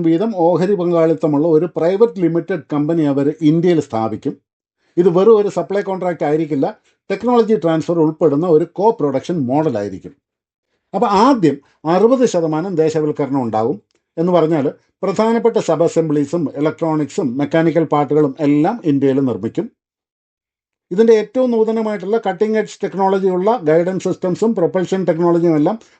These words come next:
ഫ്രാൻസ് നൽകും. ബി ഇ എൽ ഇതിന്റെ അസംബ്ലിയും ഇന്റഗ്രേഷനും ടെസ്റ്റിങ്ങും ക്വാളിറ്റി അഷ്വറൻസും എല്ലാം കൈകാര്യം ചെയ്യും. Highly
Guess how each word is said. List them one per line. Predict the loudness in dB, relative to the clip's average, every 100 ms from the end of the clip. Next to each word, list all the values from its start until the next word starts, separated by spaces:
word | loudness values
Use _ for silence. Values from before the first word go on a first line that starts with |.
| -2
ഫ്രാൻസ് | 0 0 0 0
നൽകും. | 0 0 -4 -6 _ _ _ _ _ _ _ 4
ബി | 6 6
ഇ | 4 0
എൽ | -4 -6 -8 _ _ -4
ഇതിന്റെ | -2 -4 -2
അസംബ്ലിയും | -2 -2 0 2 2 0 0
ഇന്റഗ്രേഷനും | 0 2 2 0 0 -4 -2 0
ടെസ്റ്റിങ്ങും | 0 0 -2 0 -2 0
ക്വാളിറ്റി | 2 2 2 0
അഷ്വറൻസും | 2 2 0 0 -4 0 2
എല്ലാം | 2 2 2
കൈകാര്യം | 2 2 0 -6
ചെയ്യും. | -14 _ _ _ _ _ _ _ _ _ _ _ _ 2
Highly | 4 4